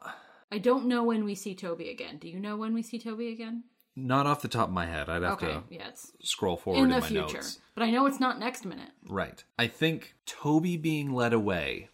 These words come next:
Speaker 2: by the sound of the crow, I feel like Toe Cutter was able to recognize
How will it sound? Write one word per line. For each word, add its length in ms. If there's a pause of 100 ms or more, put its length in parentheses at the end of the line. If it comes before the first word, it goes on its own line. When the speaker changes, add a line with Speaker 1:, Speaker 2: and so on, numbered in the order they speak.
Speaker 2:
by 160
the 80
sound 340
of 60
the 60
crow, 580 (100)
I 60
feel 240
like 400 (500)
Toe 220
Cutter 260
was 220
able 240
to 140
recognize 1040